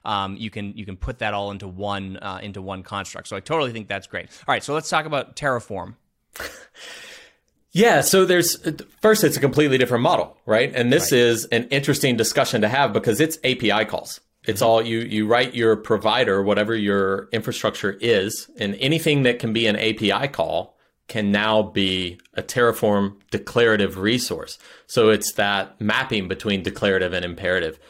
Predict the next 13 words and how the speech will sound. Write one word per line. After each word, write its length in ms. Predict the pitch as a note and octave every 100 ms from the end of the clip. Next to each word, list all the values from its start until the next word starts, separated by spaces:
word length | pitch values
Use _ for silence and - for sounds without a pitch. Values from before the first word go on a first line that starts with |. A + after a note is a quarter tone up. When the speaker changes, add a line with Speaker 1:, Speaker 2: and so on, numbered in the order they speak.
| - _ _ _
Speaker 2:
uh, 300 | F#2 F2+ F2 -
that, 280 | G#2 G2 - _ _
that 320 | D2 A#2 G#2+
I 100 | G#2+
find 420 | G#2+ A2 F#2+ F#2 -
fascinating, 540 | G2 F#2 G2+ E2 -
while 200 | A2+ G#2+
also 320 | A#2+ A#2+ B2
building 420 | G2 G#2+ G#2 G2 F#2+
the, 240 | F#2 F#2+
the 120 | G2
dependency 460 | F#2 G2 B2+ A#2+ G2
graph 360 | F#2 F2 -